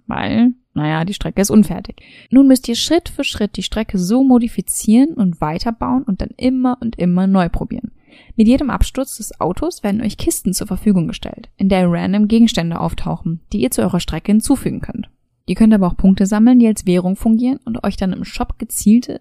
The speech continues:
Gegenstände kaufen, die zu eurer Vision eurer Rennstrecke passen. Ob ihr im Multiplayer zusammenarbeitet oder einfach nur eine coole Strecke baut, die ihr dann gemeinsam beendet, oder ob ihr euch kleine Fallen baut, um eure Mitspieler abzuhängen, das ist euch überlassen.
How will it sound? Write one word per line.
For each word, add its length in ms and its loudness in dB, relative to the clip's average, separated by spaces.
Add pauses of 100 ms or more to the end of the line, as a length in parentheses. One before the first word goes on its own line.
(120)
Gegenstände 480 -4
kaufen, 460 -4 (140)
die 80 -8
zu 140 -6
eurer 300 0
Vision 560 -2 (120)
eurer 280 -4
Rennstrecke 420 -6
passen. 300 -6 (560)
Ob 120 2
ihr 60 4
im 60 4
Multiplayer 460 2
zusammenarbeitet 720 -2
oder 160 -6
einfach 260 -4
nur 80 6
eine 80 4
coole 300 4
Strecke 360 -6
baut, 380 -4
die 60 -6
ihr 80 -2
dann 160 -4
gemeinsam 560 0
beendet, 460 -2 (180)
oder 300 2
ob 100 -2
ihr 60 4
euch 100 -2
kleine 260 0
Fallen 340 2
baut, 200 0
um 100 -2
eure 200 0
Mitspieler 400 -2
abzuhängen, 600 -6 (220)
das 220 -8
ist 100 -12
euch 200 -2
überlassen. 520 -10